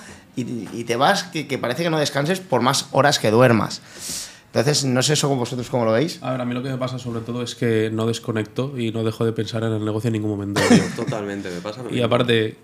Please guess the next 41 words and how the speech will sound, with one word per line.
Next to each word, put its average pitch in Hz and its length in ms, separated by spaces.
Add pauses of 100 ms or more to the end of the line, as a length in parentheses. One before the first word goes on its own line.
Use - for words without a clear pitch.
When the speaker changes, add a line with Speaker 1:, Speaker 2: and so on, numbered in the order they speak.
(100)
Speaker 2:
como 127 200
dijo 123 100
Juan, 123 300
que 127 100
soy 117 140
muy 123 160
analítico, 117 440
muy 117 140
calculador, 113 540
¿no? 123 120
Según 117 220
mi 120 60
perfil. 120 500 (240)
Speaker 3:
<laughs> - 240
Speaker 2:
Y - 80
es - 80
que, 123 140
tío, 123 160
yo 107 160
me 123 80
meto 110 580
veinte 107 320
veces 107 360
al 110 180
día 101 440
en 110 120
la 107 100
plataforma 107 460
de 104 100
TikTok 104 460 (240)
para 113 160
ver 110 120
a 110 40
cuánto 110 180
está 113 140
el 110 60
puto 113 360
coste 113 180
por 110 180
lead, 120 200
tío. 135 160